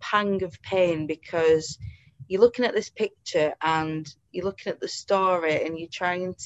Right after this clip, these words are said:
to connect the story to the picture, which is captured at, like,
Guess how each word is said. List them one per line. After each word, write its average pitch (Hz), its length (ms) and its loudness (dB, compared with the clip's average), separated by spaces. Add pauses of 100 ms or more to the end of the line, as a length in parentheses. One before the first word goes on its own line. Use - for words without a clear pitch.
to 165 340 -6 (460)
connect 185 440 -4
the 180 80 -6
story 202 580 4
to - 200 -12
the 170 100 -12
picture, 156 760 -2
which 160 320 -4
is - 80 -12
captured - 540 -6
at, 156 200 0
like, 156 260 -4